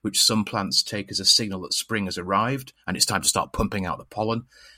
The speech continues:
and rising carbon dioxide, which up to a certain point acts, acts like a fertilizer, so it makes plants grow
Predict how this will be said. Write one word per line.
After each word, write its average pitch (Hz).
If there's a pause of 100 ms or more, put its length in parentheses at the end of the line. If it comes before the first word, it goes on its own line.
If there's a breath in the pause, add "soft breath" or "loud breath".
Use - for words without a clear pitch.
(220 soft breath)
and 156
rising 131
carbon 110
dioxide, 98
which 101
up 127
to 101
a 98
certain 92
point 82
acts, -
acts -
like 92
a -
fertilizer, 76
so -
it -
makes 85
plants -
grow 73